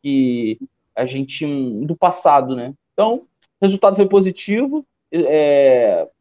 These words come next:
enfim, agora a gente tem que ficar na cola das outras escolas militares. Pode tá acontecendo isso, e deve estar acontecendo isso nas outras escolas militares,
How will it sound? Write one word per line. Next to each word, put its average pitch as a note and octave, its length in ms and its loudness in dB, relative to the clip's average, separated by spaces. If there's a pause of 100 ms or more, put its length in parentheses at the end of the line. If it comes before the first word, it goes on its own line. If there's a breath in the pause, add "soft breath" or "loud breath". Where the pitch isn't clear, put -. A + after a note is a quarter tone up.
(240)
enfim, A#2 240 -14
agora D3 260 0
a - 20 -6
gente F3+ 80 -10
tem G#3 100 -6
que - 60 -20
ficar G3 140 0
na F#3+ 100 0
cola F#3+ 340 2
das G3 180 0
outras G#3+ 240 -2
escolas G3+ 320 -6
militares. F3+ 520 -2 (180)
Pode D3 140 -6
tá F3 80 -2
acontecendo F3+ 580 -8
isso, F3+ 340 -8
e E3+ 40 -6
deve F#3+ 300 4
estar F#3 160 -6
acontecendo E3+ 460 -8
isso E3 160 -14
nas F3 160 -8
outras F3+ 200 -14
escolas F3 320 -8
militares, E3+ 480 -4